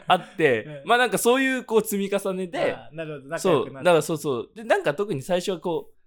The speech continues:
Speaker 1: う、レクリエーション的な形で渋谷に出たりしたじゃないですか。
Speaker 2: ああ、そうですね。うん。
Speaker 1: それでこう、石くんとか、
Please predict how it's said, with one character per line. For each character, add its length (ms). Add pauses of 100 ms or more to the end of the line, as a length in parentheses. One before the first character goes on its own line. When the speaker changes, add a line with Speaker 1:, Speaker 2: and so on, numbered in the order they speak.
(120)
Speaker 1:
う、 60
レ 120
ク 120
リ 140
エ 20
ー 40
シ 120
ョ 60
ン 20
的 160
な 100
形 320
で 220
渋 240
谷 120
に 60
出 100
た 120
り 100
し 80
た 100
じ 80
ゃ 40
な 140
い 20
で 60
す 40
か。 60
Speaker 2:
あ 60
あ、 40
そ 220
う 20
で 100
す 80
ね。 60
う 40
ん。 20
Speaker 1:
そ 140
れ 60
で 140
こ 320
う、 100
石 300
く 100
ん 80
と 120
か、 400